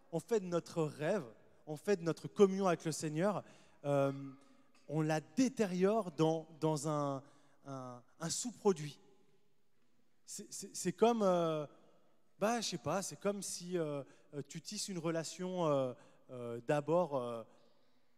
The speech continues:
par les réseaux sociaux, mais en fait, tu vas jamais plus loin. C'est pareil, c'est pareil. Et puis finalement, tu commences à,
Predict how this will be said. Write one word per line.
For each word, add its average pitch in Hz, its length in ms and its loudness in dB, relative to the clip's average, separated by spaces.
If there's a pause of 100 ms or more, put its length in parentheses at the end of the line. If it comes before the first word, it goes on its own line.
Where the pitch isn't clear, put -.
par 156 140 -4
les 160 80 2
réseaux 156 240 -2
sociaux, 160 440 -2 (1040)
mais 160 80 2
en 175 60 4
fait, 214 360 -6
tu - 120 -16
vas 160 120 -2
jamais 175 200 -6
plus 185 180 -16
loin. 135 140 -12 (2500)
C'est - 180 -18 (600)
pareil, 107 200 -12 (500)
c'est - 140 -20
pareil. 107 220 -8 (440)
Et 131 40 -20
puis - 120 -20
finalement, 170 300 -6
tu 190 100 -12
commences 170 300 -4
à, 151 100 -2